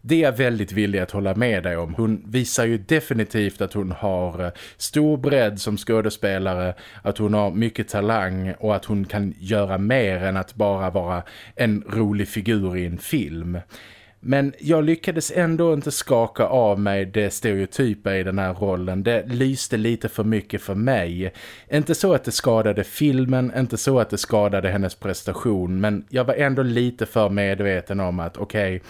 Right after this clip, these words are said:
oroliga mamman, hon kommer naturligtvis att ha sina duster med Vincent och där kommer att vara ett utbyte som blir lite smått förutsägbart och, ehm, ja, det händer ju också mer eller mindre.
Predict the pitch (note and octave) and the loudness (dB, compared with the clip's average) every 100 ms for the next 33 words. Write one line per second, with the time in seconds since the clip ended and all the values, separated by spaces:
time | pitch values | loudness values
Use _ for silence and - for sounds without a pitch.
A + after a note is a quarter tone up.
0 | - - _ C3+ B2+ B2 A#2+ G#2+ G#2+ G2+ | -20 -20 _ 0 2 2 2 4 4 4
1 | G#2+ G#2 G#2 G2 F#2+ F#2+ - - - A#2+ | 2 2 2 2 0 -2 -4 -18 -4 2
2 | A2 G#2 A#2+ G#2+ G#2 G2+ - G#2+ G2+ - | 2 2 0 2 2 0 0 0 0 2
3 | G#2 F#2 F#2+ G#2+ G2 G2 F#2+ F2 G#2+ G2+ | 0 2 -2 0 0 0 -4 -2 -2 -2
4 | - G#2+ F#2+ F#2 G#2 G2 F2+ - F#2+ F2 | -2 0 0 0 0 -2 -2 -4 -4 -2
5 | F2 - - - - - G#2+ G#2 G#2+ - | -6 -10 -20 -20 -12 0 2 2 2 0
6 | A2+ G#2 G2 G#2+ G2 F#2 - A2 G2+ G#2 | 0 2 2 2 2 -2 -2 -2 -2 -2
7 | G#2+ G2 - F#2+ - G2 F#2 - A#2+ A#2+ | 0 0 -2 -6 -2 -2 -2 -6 -8 0
8 | C3 A2 G#2 - C3+ C3+ A#2+ - A#2+ G#2+ | 2 4 2 0 0 0 -2 -2 -2 -2
9 | - G#2 G2 G2 G#2 F#2+ F2+ F#2 F2+ - | 0 2 2 0 -2 0 0 0 0 -4
10 | - - G2 F#2+ F#2 F#2 F2 F2 E2+ - | -12 -4 -2 0 0 -2 -4 -6 -8 -16
11 | - - - _ _ D3 - - _ - | -20 -20 -20 _ _ -2 -2 -10 _ -6
12 | C#3+ - D3+ A#2 A#2 A#2 G#2+ F#2 - F#2 | -4 0 0 0 0 2 0 -2 -4 -2
13 | G2 F#2 F2+ F#2 A2 F#2+ F2 E2+ E2+ | 0 0 -2 0 0 0 -2 -4 -6